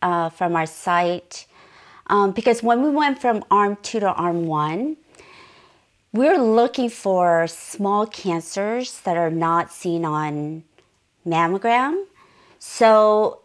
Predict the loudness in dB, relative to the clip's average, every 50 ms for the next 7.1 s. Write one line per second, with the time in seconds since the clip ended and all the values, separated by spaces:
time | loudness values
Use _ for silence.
0 | _ 0 2 2 2 0 0 0 2 4 4 4 2 0 0 0 -2 -2 0 -2
1 | -2 -2 -2 -2 -4 -6 -6 -4 -4 -4 -4 -4 -4 -2 0 0 0 -2 -4 _
2 | _ -12 -12 -6 -4 -2 0 0 0 0 -2 -2 -4 -6 -6 -4 -4 -2 -2 -2
3 | -4 -6 -6 -4 -4 -2 -2 -2 -4 -4 -6 -10 -18 -20 -20 -20 -20 _ -2 -2
4 | -2 -2 0 2 2 4 4 2 0 -4 -14 _ 2 2 2 4 4 2 2 2
5 | 2 0 0 0 -2 -6 -8 -6 -6 -6 -6 -8 -12 -16 -20 -20 _ _ _ _
6 | _ _ -20 _ _ -2 0 0 2 2 2 0 2 2 0 0 0 0 0 0
7 | -2 -4